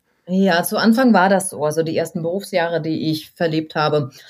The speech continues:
habe ich hauptsächlich mit Künstlern, äh, also Künstlerinnen und Künstlern gearbeitet. Das heißt, ich habe Schauspieler ausgebildet für die Bühne. Das war die, die Phonetik, also was liegt dem zugrunde, wenn ich auf der Bühne spreche?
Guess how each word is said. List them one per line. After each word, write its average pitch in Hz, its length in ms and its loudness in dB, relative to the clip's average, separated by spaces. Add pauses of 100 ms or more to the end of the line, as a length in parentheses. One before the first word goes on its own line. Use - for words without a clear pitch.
(240)
habe 151 140 0
ich 151 100 -4
hauptsächlich 151 480 -4
mit 143 140 -6
Künstlern, 151 720 -8
äh, - 60 -8
also 131 320 -6
Künstlerinnen 147 460 -4
und 127 140 -2
Künstlern 151 400 -8
gearbeitet. 139 680 -6 (380)
Das 139 140 -4
heißt, 143 280 -2
ich 139 120 -12
habe 139 100 -10
Schauspieler 202 640 -2
ausgebildet 147 800 -2
für 151 200 -8
die 135 120 -6
Bühne. 135 520 -2
Das 127 200 -8
war 139 220 0
die, 135 280 -4
die 127 100 -8
Phonetik, 190 680 -2
also 147 400 -2
was 147 440 -6
liegt 175 280 -12
dem 156 160 -4
zugrunde, 170 640 2
wenn 147 140 0
ich 147 140 -10
auf 135 80 -12
der 135 100 -4
Bühne 202 300 0
spreche? 185 600 -4